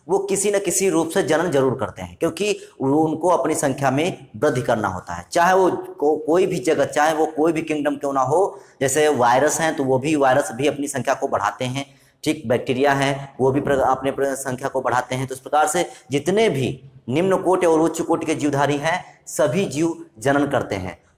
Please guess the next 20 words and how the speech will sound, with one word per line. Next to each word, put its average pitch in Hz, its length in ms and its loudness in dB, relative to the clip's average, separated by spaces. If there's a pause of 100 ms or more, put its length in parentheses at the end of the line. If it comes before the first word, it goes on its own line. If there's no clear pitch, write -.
तो 185 580 2
जनन 170 340 2
सभी 170 260 0
जीवों 143 300 0
का 147 120 2
अनिवार्य 139 640 0 (200)
लक्षण 127 320 -2
है। 90 220 -10 (360)
जनन 180 420 2
द्वारा, 151 640 2 (1400)
जनन 165 380 0
द्वारा 151 640 2
जो 135 460 0 (160)
जीव 170 220 0
है, 143 480 -2
जीव 185 240 0
द्वारा 156 280 4 (400)
अपनी 185 360 0
जाति 147 400 2 (300)
एवं 160 440 2